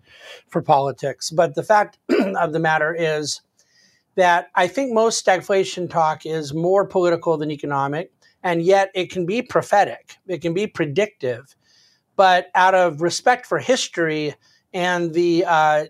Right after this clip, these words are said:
genuine pain of the nineteen seventies, let's remember that the unemployment rate in nineteen seventy-six was seven point seven percent. And it stayed there for the bulk of the decade, something with a six or seven handle.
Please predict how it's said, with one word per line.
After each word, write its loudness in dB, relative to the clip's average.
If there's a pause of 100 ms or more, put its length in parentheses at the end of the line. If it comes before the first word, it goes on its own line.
genuine 0
pain -2
of 0
the -2
nineteen -4
seventies, -2
let's -4
remember 0
that -2
the 0
unemployment -4
rate -2
in -6
nineteen -8
seventy-six -4 (460)
was -2
seven 2
point -6
seven -2
percent. -8 (560)
And 0
it -2
stayed 0
there -2 (320)
for 4
the -2
bulk 2
of 2
the -4
decade, -6
something 0
with -2
a -4
six -4
or -4
seven -4
handle. -10